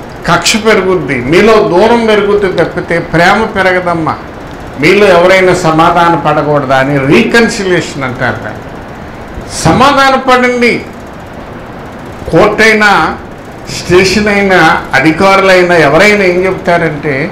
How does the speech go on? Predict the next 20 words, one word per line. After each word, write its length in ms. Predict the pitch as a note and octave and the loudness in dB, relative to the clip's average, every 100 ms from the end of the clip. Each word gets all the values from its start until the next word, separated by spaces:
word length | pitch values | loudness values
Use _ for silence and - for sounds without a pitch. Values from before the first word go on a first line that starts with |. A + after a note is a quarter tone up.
| - - - - | -10 -16 -16 -2
ఒక 200 | C#3+ D3+ | -2 0
కుటుంబ 460 | D#3 F#3 F3+ A#3+ A#3+ | 0 0 2 4 6
వ్యవస్థలో 640 | A3 G3+ G3+ - G#3 G3+ | 6 6 4 2 2 4
ఇద్దరు 200 | F3+ E3 | 4 2
భార్యాభర్తల 800 | D3+ D#3 D#3+ G3+ G3 F3+ - E3+ | 4 4 4 4 2 0 0 0
మధ్య, 420 | E3 D#3+ D#3 E3 | 2 2 2 2
ఇద్దరు 200 | D#3 C#3+ | 2 2
అన్నదమ్ముల 560 | C#3 D3 F3+ F#3 F3 E3 | 2 2 2 4 4 2
మధ్య 600 | D3 C#3+ C3 C#3+ G#2+ C3 - - - - - | 2 -2 -2 -2 -2 -6 -10 -14 -14 -14 -6
ఒక 140 | C#3+ D3+ | -2 0
గొడవ 500 | C3+ D#3+ G#3 A#3 A3+ | 2 4 4 4 2
ప్రారంభమైనప్పుడు 920 | F3 F3+ F#3 F#3 F3+ E3+ E3 D3 E3 | 2 2 4 2 2 0 0 -2 -2
సమాధాన 720 | D#3+ - C#3+ D#3 F3+ F#3+ F#3 F3+ | -2 0 0 2 2 4 2 2
పడండి 500 | F3+ E3 D#3+ D#3 D3+ | 2 0 2 -2 -4
చెప్తారు. 800 | - - A#2+ - A#2+ G2+ - - - - - - - - - - - C#3 | -8 -10 -12 -10 -10 -10 -12 -16 -14 -14 -14 -16 -14 -14 -16 -16 -2 0
ఆ 80 | |
సమాధానం 800 | D#3 - E3 G3 C4 C4 B3 B3 | 0 2 2 4 4 4 4 4
అనేదంట 880 | A#3+ A3+ A#3 A3 A3 G#3 G#3+ G3+ E3 | 4 4 2 2 2 2 2 4 0
జయించే 600 | C#3 D3 F#3 A3+ G#3+ A3 | 2 4 4 2 0 0
శక్తినిస్తుందంట. 1080 | G#3 F#3 F#3 - D#3+ D3+ - A#2 A2+ G2 - | 0 -2 -4 -6 -6 -6 -8 -8 -10 -12 -14